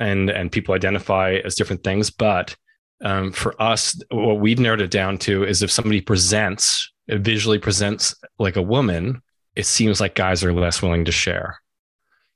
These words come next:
And so given that our mission is to help guys share, <laughs> we try to make it so that,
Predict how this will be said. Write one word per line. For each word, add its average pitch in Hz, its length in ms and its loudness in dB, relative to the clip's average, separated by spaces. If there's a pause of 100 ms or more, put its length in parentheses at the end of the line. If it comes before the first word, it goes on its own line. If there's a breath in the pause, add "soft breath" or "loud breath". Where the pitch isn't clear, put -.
(100)
And 101 120 0
so 101 500 2 (100)
given 104 260 -2
that 101 80 0
our 98 120 2
mission 98 380 0
is 90 180 2
to 92 280 2
help 95 380 -2
guys 98 320 -2
share, 123 720 2 (320)
<laughs> 135 340 0
we 123 80 4
try 113 280 0
to 135 100 -2
make 107 240 0
it 98 120 -4
so - 140 0
that, 98 200 0